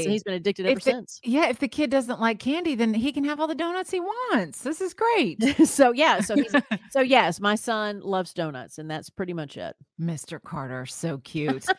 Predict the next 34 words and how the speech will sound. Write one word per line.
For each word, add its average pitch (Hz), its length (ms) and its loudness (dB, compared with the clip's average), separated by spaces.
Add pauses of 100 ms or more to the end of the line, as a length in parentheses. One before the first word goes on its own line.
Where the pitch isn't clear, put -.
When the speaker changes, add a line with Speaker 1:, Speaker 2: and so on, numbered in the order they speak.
Speaker 1:
<laughs> 330 200 -2
Speaker 2:
All 240 140 8
right, 247 260 6
friends, 247 380 0
coming 311 220 2
up 302 120 2
on 277 140 4
today's 226 480 4
episode, 214 880 4 (160)
we 294 180 0 (160)
are 262 200 0
going 254 320 0
to - 200 -6
answer 220 600 -2
this 185 300 0
question. 139 540 -8 (260)
Should 214 280 -6
sleepovers 277 880 0 (180)
be 196 200 -4
banned? 147 640 -12
This 214 360 -4
is 180 180 -4
a 156 100 -4
struggle 180 580 -2
that 151 320 -4
I 165 280 -4
am 170 180 -8
having 165 300 -8
in 151 100 -10
my 139 140 -8
house, 226 440 2
and 180 180 -8
I 170 200 -6
definitely 180 840 -6